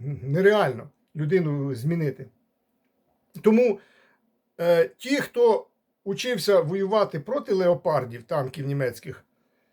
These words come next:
посилають зараз солдат туди вчитися, но керують опять совєтськими мислями, м-, методами. Ну, це, це нонсенс.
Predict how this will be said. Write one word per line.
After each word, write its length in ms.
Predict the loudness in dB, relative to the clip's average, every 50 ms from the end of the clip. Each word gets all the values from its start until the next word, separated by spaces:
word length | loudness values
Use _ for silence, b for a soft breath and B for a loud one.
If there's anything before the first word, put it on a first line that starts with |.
| _ _ _ _ _ _ -6
посилають 500 | -4 0 4 4 6 6 6 4 4 4
зараз 280 | 4 4 4 2 0
солдат 360 | -2 -4 -2 0 0 0 -2 -2
туди 200 | -8 -6 -6 -6
вчитися, 400 | -8 -8 -8 -8 -6 -4 -2 2
но 140 | 2 2
керують 520 | 2 2 2 2 2 2 2 0 0 2 0
опять 340 | 0 2 2 2 0 0 0
совєтськими 580 | -2 2 4 4 2 2 0 -6 -4 -4 -2
мислями, 480 | -2 -2 -4 -4 -4 -6 -10 -12 -12 -12 -10
м-, 180 | -8 -6 -4 -4
методами. 600 | -2 0 0 -2 -2 -4 -8 -10 -10 -12 -12 -18 _ _ _ _ _ _ _ _ _ _ _ _ _ _ _ _ -4
Ну, 460 | 2 4 4 4 4 2 -4 -6 -8 -6
це, 260 | 0 2 2 2 2
це 160 | 0 0 0 2
нонсенс. 580 | 4 4 4 2 2 -2 -6 -12 -16 -18 -20